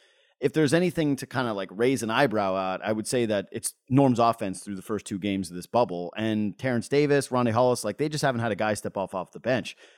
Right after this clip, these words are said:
But I love that analogy. I, I think that that's really sharp, where, yeah, you have a well-coached team who gets good guard play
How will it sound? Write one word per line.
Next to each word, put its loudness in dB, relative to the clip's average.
But 4
I 10
love 6
that 4
analogy. -6
I, 0
I 2
think -4
that -2
that's -4
really 2
sharp, 0
where, 0
yeah, 4
you 4
have 2
a 6
well-coached 2
team -6
who -4
gets -8
good 0
guard -2
play -8